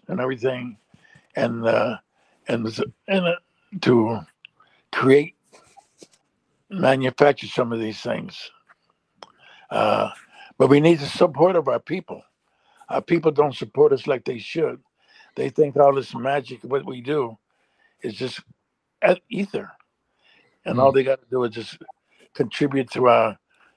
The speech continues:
Speaker 1: Patreon account, or buy some equity in the company,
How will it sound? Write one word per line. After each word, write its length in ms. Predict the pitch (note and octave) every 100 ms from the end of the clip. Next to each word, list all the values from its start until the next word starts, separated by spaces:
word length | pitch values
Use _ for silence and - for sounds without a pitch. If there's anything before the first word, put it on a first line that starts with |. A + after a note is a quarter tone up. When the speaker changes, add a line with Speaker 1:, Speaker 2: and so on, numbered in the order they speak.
| _
Speaker 1:
Patreon 420 | - D3+ - D3 C#3+
account, 440 | - C#3 D#3 F3 _ _ _ _ _ _ _ _ _ _ _ _
or 460 | A2+ G#2+ G#2 F#2+ G2 _ - _ _ _ _ _ -
buy 220 | A#2+ A#2+
some 220 | - B2
equity 380 | B2+ - C#3+ C#3
in 140 | C#3
the 100 | B2+
company, 560 | B2+ D#3+ C#3+ D#3+ F#3